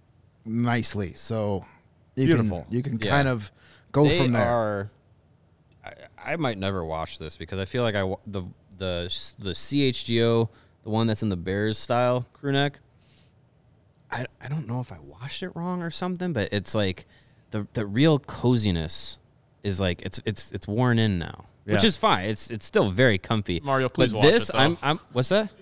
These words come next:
Speaker 4: Please wash
Speaker 1: Yeah,
Speaker 4: it.
Speaker 1: I have to sit next to you. Please wash it.
Speaker 3: All right, fine.
Speaker 1: Just air dry it.
Speaker 3: <laughs> I'll, yeah, I'll, I'll figure out what I did, what I
Speaker 2: Gotta
Speaker 3: did
Speaker 2: put
Speaker 3: wrong.
Speaker 2: Snuggle
Speaker 3: But
Speaker 2: in there.
Speaker 3: I,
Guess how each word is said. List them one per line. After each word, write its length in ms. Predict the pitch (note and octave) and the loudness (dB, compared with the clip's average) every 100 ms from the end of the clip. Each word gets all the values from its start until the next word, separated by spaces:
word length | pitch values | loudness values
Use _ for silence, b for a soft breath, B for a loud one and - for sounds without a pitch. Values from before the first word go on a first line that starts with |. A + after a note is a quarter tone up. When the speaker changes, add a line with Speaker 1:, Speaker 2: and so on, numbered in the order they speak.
| - | -8
Speaker 4:
Please 220 | G#3+ D#3+ A2+ | 0 0 2
wash 220 | G2 G#2+ | 0 0
Speaker 1:
Yeah, 60 | G#2+ | -2
Speaker 4:
it. 20 | |
Speaker 1:
I 40 | |
have 120 | C3 | -4
to 60 | - | -8
sit 220 | - A2 | -12 -10
next 260 | G#2+ G2 - | -10 -12 -14
to 60 | |
you. 60 | F#2 | -14
Please 240 | A2 A#2+ | -10 -12
wash 320 | F2+ F2+ F2 F#2+ | -10 -14 -14 -18
it. 80 | - - | -10 0
Speaker 3:
All 80 | |
right, 240 | G#2 F#2 - | 2 2 0
fine. 280 | - D2+ E2+ - | -8 -10 -12 -14
Speaker 1:
Just 160 | E3 D#3+ | -14 -6
air 160 | E3+ D#3+ | -4 -2
dry 200 | D#3 C#3 | -2 -2
it. 180 | F3 G3+ C4+ | -6 -10 -12
Speaker 3:
<laughs> 120 | - | -2
I'll, 240 | A2 C3 - | 4 4 4
yeah, 280 | A#2 E2 F2 - - | 2 0 -2 -12 -2
I'll, 320 | G2+ A2 G2 - _ _ G#2+ | 2 4 2 -6 _ _ -4
I'll 120 | G#2+ | -2
figure 260 | - F#2 F2 | 0 0 0
out 80 | E2+ | 2
what 120 | E2 | 0
I 60 | |
did, 220 | D#2+ D#2 D#2+ - | 0 -4 -8 -16
what 160 | - F2+ | -10 -4
I 60 | B2+ | -2
Speaker 2:
Gotta 140 | A#2+ | 0
Speaker 3:
did 60 | C3+ | 0
Speaker 2:
put 40 | |
Speaker 3:
wrong. 80 | E2 | 0
Speaker 2:
Snuggle 280 | C#3 - G#2 | 2 2 2
Speaker 3:
But 60 | F#2+ | 0
Speaker 2:
in 60 | |
there. 260 | F2+ F2+ E2 - | -2 -4 -6 0
Speaker 3:
I, 160 | B2+ | 0